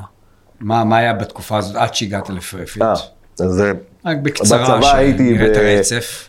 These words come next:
Speaker 2: בצבא הייתי, אה, אה, מפקד,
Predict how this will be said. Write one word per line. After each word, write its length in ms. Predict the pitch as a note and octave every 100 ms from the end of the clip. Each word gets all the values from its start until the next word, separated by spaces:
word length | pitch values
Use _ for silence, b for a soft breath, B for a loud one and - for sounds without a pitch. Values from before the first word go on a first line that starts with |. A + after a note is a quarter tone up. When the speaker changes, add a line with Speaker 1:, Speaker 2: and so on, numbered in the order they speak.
| - G2
Speaker 2:
בצבא 560 | G2 G2 G#2 F#2+ A#2+
הייתי, 440 | A2+ A2 G#2+ G#2+ G#2
אה, 640 | G2 F#2+ F2+ F2+ F2 - F2+
אה, 380 | F2 F2 E2+ D#2+ - _ F#2+
מפקד, 720 | G2 - E2+ A2 A2 A2